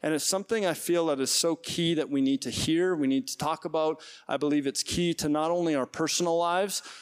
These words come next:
but actually our ministry and what God wants to do in this city and beyond. And in Matthew chapter five,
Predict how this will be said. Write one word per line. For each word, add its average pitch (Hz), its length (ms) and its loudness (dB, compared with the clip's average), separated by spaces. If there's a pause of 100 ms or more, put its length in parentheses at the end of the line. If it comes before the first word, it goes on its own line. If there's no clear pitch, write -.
(200)
but 151 120 2
actually 147 400 0
our 139 100 2
ministry 165 720 0 (240)
and 156 100 0
what 143 160 -2
God 139 240 0
wants 139 280 -2
to - 120 -4
do 127 240 2
in 127 80 2
this 117 160 0
city 170 540 0
and 127 160 0
beyond. 123 580 -2 (140)
And 156 100 0
in 165 100 0
Matthew 208 360 0
chapter 185 400 0
five, 170 500 0